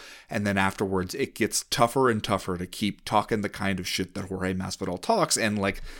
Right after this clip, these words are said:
selling yourself as that ultimate badass kind of guy if people just saw you get, like, overwhelmed, uh,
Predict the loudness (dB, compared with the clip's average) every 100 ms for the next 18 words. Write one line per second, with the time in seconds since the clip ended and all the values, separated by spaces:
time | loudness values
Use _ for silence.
0 | -2 4 6 6 4 2 2 2 2 0
1 | -6 -6 -4 -2 2 2 2 -2 -2 -2
2 | -2 -2 -2 0 0 -2 -4 -2 -2 2
3 | 4 6 6 4 0 -18 -20 -4 0 4
4 | 4 4 4 4 6 6 4 2 4 2
5 | 0 -20 _ _ -10 -6 0 4 6 8
6 | 8 4 4 2 0 -2 -6 _ _ _
7 | 2 6 6 6 4